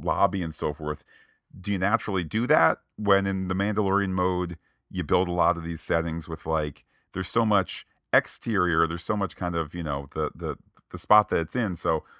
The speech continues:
stick some fisherman crates over there and just have 'em walk by the camera. You don't really need to build anything. Again, just the point being, the story and the technology here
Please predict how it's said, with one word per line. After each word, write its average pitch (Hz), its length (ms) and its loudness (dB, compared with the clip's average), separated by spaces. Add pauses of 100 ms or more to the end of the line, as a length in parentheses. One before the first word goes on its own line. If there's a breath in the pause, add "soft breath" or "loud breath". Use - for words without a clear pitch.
(120)
stick - 260 -6
some 117 160 -2
fisherman 104 420 -2
crates 95 360 0
over 90 260 2
there 85 300 4
and 80 100 0
just 76 120 -12
have 90 180 6
'em 85 60 -2
walk 82 160 -2
by 82 120 6
the 78 80 -4
camera. 90 400 0
You 78 40 0
don't 90 200 -2
really 92 220 0
need 85 100 -4
to 82 80 -6
build 82 420 -4 (380)
anything. 80 640 -2 (160 soft breath)
Again, 104 180 0
just 90 140 -6
the 92 40 -6
point 107 280 -2
being, 87 380 -2 (640)
the 95 260 -2
story 110 500 0
and 92 100 0
the 85 60 -4
technology 95 680 0
here 82 460 2